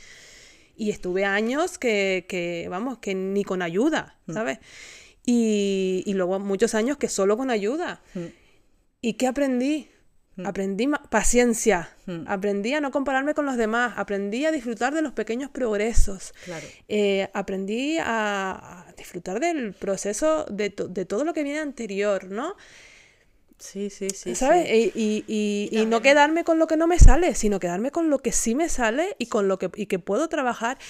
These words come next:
Speaker 1: Y es que siempre lo decimos, esas asanas que nos frenan son las bendiciones.
Speaker 2: Sí.
Speaker 1: Y que si no te paras ahora en esa,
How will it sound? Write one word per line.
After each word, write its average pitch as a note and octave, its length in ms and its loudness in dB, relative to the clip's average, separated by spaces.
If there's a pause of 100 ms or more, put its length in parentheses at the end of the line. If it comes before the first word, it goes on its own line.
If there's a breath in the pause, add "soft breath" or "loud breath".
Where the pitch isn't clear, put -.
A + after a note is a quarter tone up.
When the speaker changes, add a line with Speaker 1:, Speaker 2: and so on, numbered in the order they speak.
(180 loud breath)
Speaker 1:
Y A#3 100 0
es C4+ 100 0
que F4+ 280 -4 (500 soft breath)
siempre D4 720 2
lo A3 180 4
decimos, G#3+ 540 2 (840)
esas C4 540 4
asanas G#3 600 0
que G#3+ 140 2
nos F#3+ 180 -4
frenan D4 500 0
son C#4+ 340 0
las D4 120 -2
bendiciones. C#4 840 -2
Speaker 2:
Sí. - 80 -20 (560 loud breath)
Speaker 1:
Y A3+ 140 2
que G#3 140 2
si G3+ 140 0
no A3+ 160 2
te E4+ 80 2
paras D4+ 300 2
ahora A#3 260 2
en A#3 80 0
esa, D#4 340 -2